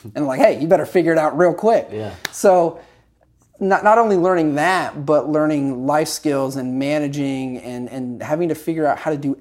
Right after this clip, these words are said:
Speaker 1: everything on my own. Like, my mom was, was there to support me, but she, you know, as far as racing goes, she didn't, she didn't know.
Speaker 2: Yeah.
Speaker 1: And, and I've been able to build on that. And, and when you learn early on, it's, it's up to you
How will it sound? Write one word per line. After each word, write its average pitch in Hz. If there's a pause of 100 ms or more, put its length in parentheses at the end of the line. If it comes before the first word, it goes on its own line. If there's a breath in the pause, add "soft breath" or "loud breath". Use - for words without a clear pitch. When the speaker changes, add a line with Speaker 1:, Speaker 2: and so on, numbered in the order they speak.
Speaker 1:
everything 160
on 143
my 127
own. 151
Like, 139
my 226
mom 302
was, 151
was 156
there 160
to 143
support 196
me, 127
but 127
she, 165
you 156
know, 113
as 123
far 180
as 180
racing 160
goes, 110
she -
didn't, 117
she -
didn't -
know. 113 (120)
Speaker 2:
Yeah. 113 (180)
Speaker 1:
And, 139
and 139
I've 139
been 147
able 151
to 151
build 139
on 208
that. 226
And, 131
and 123
when 131
you 170
learn 185
early 180
on, 143
it's, 127
it's 117
up 131
to 143
you 147